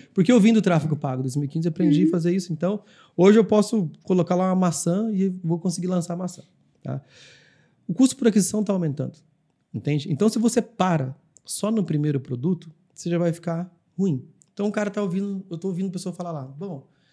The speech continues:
Speaker 1: meu lançamento teve um roas lá de três, não tá bom, porque eu paguei imposto e tal, et cetera." Mas sobrou uma grana grande. Mas tem lançamento que já tá muito apertado, tá muito espremido. Se você não tiver a esteira de produto, você vai falir.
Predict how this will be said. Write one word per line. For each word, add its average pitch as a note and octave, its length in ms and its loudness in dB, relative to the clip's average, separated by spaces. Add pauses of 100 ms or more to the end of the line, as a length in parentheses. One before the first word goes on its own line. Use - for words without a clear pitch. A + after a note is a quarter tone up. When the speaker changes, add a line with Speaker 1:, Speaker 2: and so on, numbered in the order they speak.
(280)
Speaker 1:
meu E3+ 100 -4
lançamento F#3 480 -4
teve G3 200 0
um F#3 80 2
roas F3 320 2
lá F3 120 0
de E3+ 160 0
três, E3 460 4
não E3+ 140 -4
tá F#3+ 140 -2
bom, F3 280 4
porque C#3 140 -4
eu E3 60 2
paguei F#3 220 0
imposto F#3+ 440 2
e - 20 -8
tal, F#3+ 100 -2
et F3+ 80 -4
cetera." E3+ 340 -4 (300)
Mas C#3 140 0
sobrou C3+ 280 4
uma D#4+ 140 4
grana E3 440 6 (380)
grande. C3 400 -2 (300)
Mas F3+ 140 0
tem G#3 100 2
lançamento F#3 680 -4 (120)
que E3+ 80 -8
já E3 100 -4
tá F3 140 -6
muito F3 240 -6
apertado, F#3 460 -4
tá C3+ 80 0
muito C#3 180 0
espremido. E3 440 -2 (600)
Se F#3 120 -2
você G#3 220 0
não D#4 120 -2
tiver D#3 280 -2
a D3+ 60 -2
esteira C3+ 360 -6
de B2 80 -8
produto, C3 460 -10 (480)
você - 200 -8
vai C3 120 -2
falir. D#3 300 -4